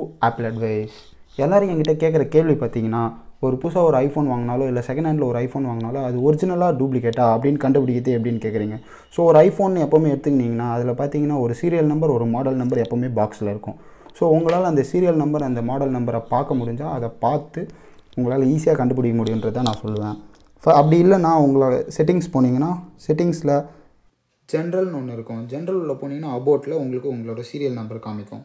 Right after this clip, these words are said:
அதை வந்து நீங்க ஆப்பிளோட official website ஒண்ணு இருக்கு. அதுல நீங்க போட்டு பார்த்தாலே கண்டுபிடிச்சிடலாம். உங்-, உங்களோட model வந்து புதுசா, பழசா, எவ்வளோ வருஷம், அ, வாரண்டி இருக்கு,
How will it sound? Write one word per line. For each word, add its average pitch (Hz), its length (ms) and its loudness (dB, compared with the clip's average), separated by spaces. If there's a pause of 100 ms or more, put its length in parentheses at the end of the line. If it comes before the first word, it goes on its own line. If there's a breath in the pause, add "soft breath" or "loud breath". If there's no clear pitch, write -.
(120)
அதை 156 180 2
வந்து 151 300 2
நீங்க 131 360 -2
ஆப்பிளோட 143 680 2
official 170 380 0
website 123 400 2
ஒண்ணு 107 160 -4
இருக்கு. 101 320 -4 (300 loud breath)
அதுல 160 280 4
நீங்க 139 240 4
போட்டு 156 300 4
பார்த்தாலே 117 600 0 (380)
கண்டுபிடிச்சிடலாம். 131 640 0
உங்-, 117 200 -4 (480 loud breath)
உங்களோட 120 380 0
model 123 300 2
வந்து 117 340 -2
புதுசா, 123 640 -2
பழசா, 110 580 0
எவ்வளோ 131 220 4
வருஷம், 123 440 0 (500 soft breath)
அ, 123 40 -6
வாரண்டி 117 560 4
இருக்கு, 107 640 -6